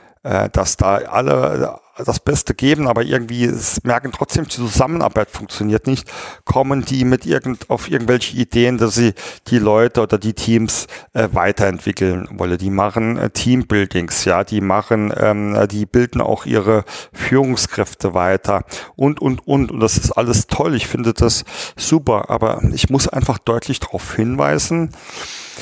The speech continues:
ein gutes Team mit guter Motivation zu haben, die füreinander da sind, die sich gegenseitig vertrauen, hat nichts mit guter Zusammenarbeit zu tun.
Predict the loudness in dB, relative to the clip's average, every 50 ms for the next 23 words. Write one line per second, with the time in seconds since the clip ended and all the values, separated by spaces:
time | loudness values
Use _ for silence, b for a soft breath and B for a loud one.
0 | B B B B B B -4 -2 -2 -2 -4 -4 -4 -4 -2 0 0 0 0 0
1 | 0 0 4 4 4 4 4 2 0 0 -4 -2 2 2 2 4 2 0 -2 0
2 | 0 0 0 0 0 0 0 2 0 0 0 0 0 0 0 2 2 2 2 0
3 | -2 -8 -6 -4 -2 0 2 0 2 2 2 2 2 2 2 4 2 2 0 -2
4 | -4 -4 -4 -4 -2 -4 -2 0 0 0 0 0 -2 0 0 0 0 0 -4 -6
5 | -6 -6 -8 -8 -6 -2 0 2 4 4 4 2 2 0 -2 -4 -4 _ -4 -2
6 | 0 0 0 0 -2 0 0 0 2 2 0 0 -2 -4 -8 -8 -6 -4 -2 -4
7 | -4 -4 -4 -2 0 0 2 2 2 0 -2 -2 -4 -6 -6 -4 -4 -4 -4 -4
8 | -10 _ -18 -14 -14 -14 -14 -14 -12 -10 -10 -6 -4 -4 -4